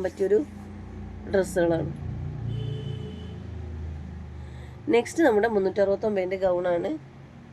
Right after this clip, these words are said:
കട്ടിംഗ് ഉള്ള ഗൗൺ ഒരുപാട് പേരായി ഇങ്ങനെ ചോദിക്കുന്നു. ഇത് ഡെൽറ്റ ക്രഷാണ് ഫാബ്രിക്. ഇത്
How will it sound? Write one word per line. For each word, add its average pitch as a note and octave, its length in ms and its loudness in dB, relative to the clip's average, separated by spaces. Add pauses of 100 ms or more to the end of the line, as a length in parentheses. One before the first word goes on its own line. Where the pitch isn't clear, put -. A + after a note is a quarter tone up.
(760)
കട്ടിംഗ് A3 380 4
ഉള്ള A#3 200 8
ഗൗൺ G#3 240 8
ഒരുപാട് F#3 300 2
പേരായി G#3 280 4
ഇങ്ങനെ G3+ 240 2
ചോദിക്കുന്നു. F#3 460 0 (3000)
ഇത് A3+ 120 8 (680)
ഡെൽറ്റ G#3 260 6 (120)
ക്രഷാണ് A#3+ 440 2
ഫാബ്രിക്. F3 440 2 (140)
ഇത് G#3 80 2